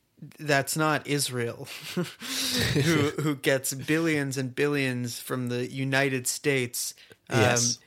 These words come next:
Speaker 1: a famously compassionate country, uh, for
Speaker 2: Right.
Speaker 1: doing exactly what the United States would do. And, uh, coming from the conservative Jewish tradition, um, where, which was what I was raised in,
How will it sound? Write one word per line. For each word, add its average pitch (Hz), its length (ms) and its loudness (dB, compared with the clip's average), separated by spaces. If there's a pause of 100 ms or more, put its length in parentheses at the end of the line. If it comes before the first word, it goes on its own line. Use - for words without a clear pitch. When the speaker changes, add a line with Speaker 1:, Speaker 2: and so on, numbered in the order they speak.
Speaker 1:
a 160 80 0
famously 160 680 2
compassionate 123 840 0
country, 117 540 -4 (360)
uh, 135 220 0
for - 160 -2
Speaker 2:
Right. 151 140 6
Speaker 1:
doing 156 400 0
exactly 143 880 0 (260)
what 139 240 2
the 143 80 0
United 127 400 2
States 131 420 -2
would 120 180 -4
do. 120 380 -2 (400)
And, 127 320 0
uh, 120 360 0 (120)
coming 175 280 0
from 131 340 -2
the 120 200 -2
conservative 131 760 -4
Jewish 127 440 -4
tradition, 120 840 -6
um, 120 320 -8 (440)
where, 123 360 -4 (440)
which 139 220 -6
was 120 160 -8
what 120 120 -2
I 117 80 -2
was 113 180 -10
raised 123 480 -4
in, 113 240 -10